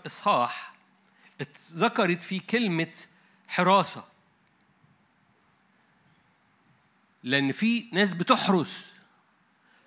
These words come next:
تحرس الشعب وتحرس الحضور الإلهي وتحرس الخيمة وتحرس الخدمة وتحرس المقادس. دول يعني إيه حراسة؟ يعني ناس مصحصحة، ناس بتحرس. "على أسوارك أقمت حراس".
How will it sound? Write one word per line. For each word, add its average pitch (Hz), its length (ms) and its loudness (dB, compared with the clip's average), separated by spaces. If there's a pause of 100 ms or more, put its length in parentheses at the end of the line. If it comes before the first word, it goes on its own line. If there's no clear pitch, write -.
(100)
تحرس 180 520 0
الشعب 143 720 2
وتحرس 151 640 -8
الحضور 165 680 -2
الإلهي 180 540 -2
وتحرس 156 480 -8
الخيمة 175 680 0 (220)
وتحرس 156 440 -6
الخدمة 165 640 -4 (240)
وتحرس 170 440 -6
المقادس. 151 720 -2
دول 190 260 0 (300)
يعني 143 240 0
إيه 240 60 0
حراسة؟ 190 520 0
يعني 135 200 -4
ناس 190 200 -2
مصحصحة، - 640 -6 (220)
ناس 160 160 -4
بتحرس. 180 680 -2 (600)
"على 127 220 -6
أسوارك 165 400 0
أقمت 196 540 -4 (840)
حراس". - 560 -4